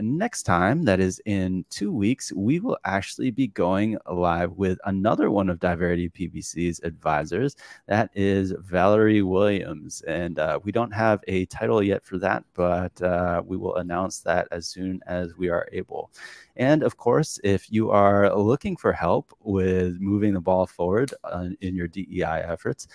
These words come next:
then Tara Robertson is a fantastic person to ask. And she, of course, is once again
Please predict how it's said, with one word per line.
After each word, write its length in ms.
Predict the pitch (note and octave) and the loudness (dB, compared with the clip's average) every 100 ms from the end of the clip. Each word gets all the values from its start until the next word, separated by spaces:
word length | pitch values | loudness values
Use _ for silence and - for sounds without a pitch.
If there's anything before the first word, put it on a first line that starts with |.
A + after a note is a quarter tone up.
| - - | -20 -18
then 520 | - F#2+ F#2+ G2 A2+ - | -2 2 4 4 0 -2
Tara 320 | G2+ E2 F2 | -4 -2 0
Robertson 760 | F#2 B2 D3+ - F#2+ F2+ F#2+ - | 2 4 2 -2 -2 0 0 -2
is 300 | F#2 F#2+ F#2 | 0 0 0
a 200 | F#2+ F#2+ | 0 0
fantastic 840 | G#2 G#2 A#2 - F2 F#2 - G#2+ - | 2 2 2 2 0 0 0 -2 -2
person 540 | E2+ D#2 G2 G#2 A#2 | -6 -4 -2 0 0
to 380 | - F#2+ G#2 A2 | -2 0 2 2
ask. 400 | E3 G3+ - - | 0 0 -2 -4
And 220 | E2+ F2 - | -6 -6 -4
she, 200 | G#2+ A2+ | 0 0
of 160 | G2 | 0
course, 380 | - F#2 G#2+ - - | -2 0 0 -2 -2
is 280 | F#2 F2+ - F2 | 0 0 -4 -8
once 220 | F#2 - | -8 -6
again 320 | F#2+ F2+ | -2 0